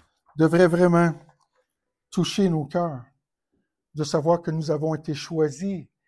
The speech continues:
même avant la fondation du monde. Et que lorsque Christ subissait la colère de Dieu, ses pensées et ses regards étaient sur ch-,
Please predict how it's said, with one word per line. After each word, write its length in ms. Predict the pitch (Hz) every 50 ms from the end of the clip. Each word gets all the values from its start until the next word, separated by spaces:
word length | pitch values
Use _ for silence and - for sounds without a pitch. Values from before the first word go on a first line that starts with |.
| _ _ _ _ -
même 320 | 147 143 165 175 180 170 165
avant 220 | 151 139 160 156
la 160 | 151 143 139
fondation 640 | 143 _ - 175 170 156 160 147 135 - - 160 156
du 140 | 135 123 131
monde. 260 | 135 139 135 127 113 _ _ _ _ _ _ _ _ _ _ _ _ _ _ _ _ _ _ _ _ _ _ _ _ _ _ _ _ _ -
Et 60 | 143
que 120 | - 156
lorsque 480 | 147 151 170 160 - - - - 147 143
Christ 480 | - 165 175 175 170 - - - _ _ _ _ _ _ _ _ _ _ _ _ _ _ _ _ _ _ _ _ _ _ _ _ _ _ _ _ _ _ _ _ _ _ _ _ _ _ _ _ _ _ _ _ _ _ _ _ _ _ _ _ _ _ _ _
subissait 540 | - - - - 175 156 170 147 - - 175
la 140 | 156 139 143
colère 420 | 143 - 175 156 147 151 151 147
de 120 | 143 139 131
Dieu, 440 | 117 117 127 143 151 143 127 - - _ _ _ _ _ _ _ _ _ _ _ _ _ _
ses 220 | _ - - 170 147
pensées 440 | 143 - 160 156 139 143 - 180
et 40 | 170
ses 160 | - - -
regards 400 | 143 131 143 131 147 156 151 135
étaient 260 | 131 127 - - 151 139
sur 240 | 143 - 151 131
ch-, 220 | - - - _